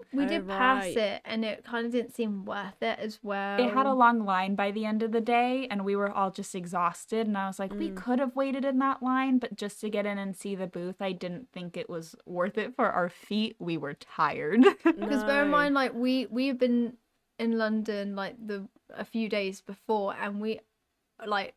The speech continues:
Speaker 1: I have, like, two days to cram London in for Mel, and then two days of Comic-Con. We were absolutely dead.
Speaker 3: I think we all needed
Speaker 2: Yeah.
Speaker 3: a foot massage after those
Speaker 1: <laughs> Yeah.
Speaker 3: four days
Speaker 2: <laughs>
Speaker 3: of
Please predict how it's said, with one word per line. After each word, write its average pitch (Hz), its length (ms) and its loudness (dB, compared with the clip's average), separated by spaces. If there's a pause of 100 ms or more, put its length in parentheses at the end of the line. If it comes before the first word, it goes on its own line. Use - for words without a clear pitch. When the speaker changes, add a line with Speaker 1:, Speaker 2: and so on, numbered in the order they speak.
(140)
Speaker 1:
I 226 140 4
have, 220 320 -4
like, 214 320 -4
two 240 340 2
days 214 360 2
to 220 60 -8
cram 208 600 -2
London 220 960 0 (580)
in 233 300 4
for 214 160 -4
Mel, 208 560 0
and 214 200 0
then 202 340 -4 (100)
two 233 180 0
days 208 240 -2
of 202 60 -8
Comic-Con. 202 640 -6
We 226 320 -2
were 220 220 0 (100)
absolutely 190 800 -4
dead. 185 500 -8
Speaker 3:
I 220 60 -6
think 214 240 -2
we 208 200 -2
all 185 240 2
needed 180 320 0
Speaker 2:
Yeah. 180 40 -4
Speaker 3:
a 156 40 -8
foot - 360 -8
massage 196 640 -6
after 202 320 -10
those 208 260 0
Speaker 1:
<laughs> - 20 0
Yeah. 214 80 -6
Speaker 3:
four 220 200 6
days 220 460 4
Speaker 2:
<laughs> 262 120 8
Speaker 3:
of 190 400 0